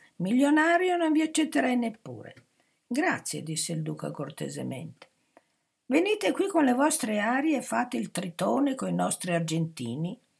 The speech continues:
ma io non mi inchino né striscio davanti al vostro titolo di duca».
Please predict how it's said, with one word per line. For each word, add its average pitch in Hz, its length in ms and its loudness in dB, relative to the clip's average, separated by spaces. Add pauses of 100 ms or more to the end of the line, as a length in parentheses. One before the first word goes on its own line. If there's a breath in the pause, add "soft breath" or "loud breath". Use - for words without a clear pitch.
(240)
ma 220 200 2
io 330 100 4
non 254 220 6
mi 214 80 2
inchino 262 480 2
né 214 140 0
striscio 240 420 -4
davanti 196 380 -2
al 180 80 -4
vostro 185 340 -4
titolo 165 380 -4
di 151 160 -6
duca». - 420 -18